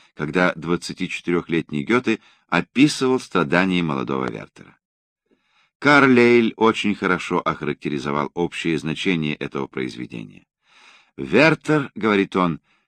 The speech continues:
не что иное, как выражение глубокого, глухого страдания, которое ощущали все мыслящие люди поколения Гете.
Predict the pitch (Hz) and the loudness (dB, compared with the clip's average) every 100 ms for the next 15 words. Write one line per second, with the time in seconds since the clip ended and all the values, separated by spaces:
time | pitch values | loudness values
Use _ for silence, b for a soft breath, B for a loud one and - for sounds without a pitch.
0 | - 98 101 - 202 98 101 156 156 127 | -4 -2 0 4 4 6 4 4 4 2
1 | 104 - 95 95 104 135 127 117 90 92 | -2 0 2 2 4 4 4 2 2 2
2 | 117 147 - 92 82 80 101 - 123 135 | 4 4 4 0 0 0 -2 0 4 4
3 | 76 73 - 82 76 131 160 113 58 52 | 2 -4 -6 -4 0 2 2 2 -4 -12
4 | b b b - 80 104 101 104 95 - | b b b -8 -2 2 4 4 2 -4
5 | 87 - 120 117 107 - 151 165 135 131 | -6 0 2 4 2 0 2 4 4 2
6 | - 101 - - 90 82 117 104 - 85 | 0 -4 -2 0 0 2 2 0 0 -2
7 | 78 80 87 82 73 80 82 - - | 0 0 0 -2 -2 0 -2 -2 -16